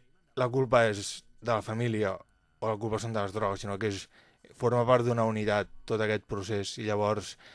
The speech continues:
és una cosa porta a l'altra i, i entre, entre un aspecte i l'altre, doncs, conformen aquesta realitat de, de drogadics-, de drogadictes. I a més, a Tiana hi ha molta droga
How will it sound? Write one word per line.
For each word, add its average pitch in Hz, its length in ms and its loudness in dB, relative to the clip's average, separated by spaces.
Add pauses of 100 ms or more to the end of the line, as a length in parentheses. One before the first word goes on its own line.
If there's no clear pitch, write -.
(180)
és 113 420 2 (180)
una 123 160 2
cosa 120 240 2
porta 113 300 2
a 110 80 4
l'altra 113 400 2
i, 98 320 0 (560)
i 117 160 0
entre, 110 300 2 (920)
entre 113 320 -4
un 117 80 0
aspecte 120 380 2
i 113 60 6
l'altre, 113 260 4
doncs, 117 180 0
conformen 107 680 0 (100)
aquesta 104 480 -2
realitat 101 480 2 (400)
de, 107 220 2 (720)
de 113 160 4
drogadics-, 101 460 2
de 120 180 2
drogadictes. 104 720 2 (280)
I 120 180 2
a 120 40 2
més, 123 300 2 (100)
a 127 160 4
Tiana 113 400 6
hi 110 80 8
ha 104 100 6
molta 98 460 -2
droga 95 340 2